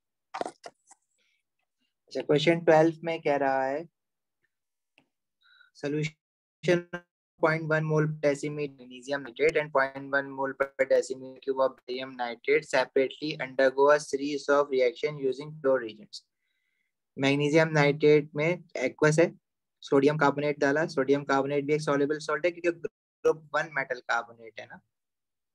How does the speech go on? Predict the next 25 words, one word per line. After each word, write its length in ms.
तो 40
एम 140
बना, 220
ठीक 240
है, 100
डिस्प्लेसमेंट 540
रिएक्शन 360
हुआ 200
होगा, 200
दोनों 240
सॉल्युबल 480
हैं। 120
फिर 180
उसको 300
excess 500
acid 420
में 140
boil 380
किया, 200
फिर 80
उसमें 260
excess 480
sodium 340
hydroxide 640
डाला, 260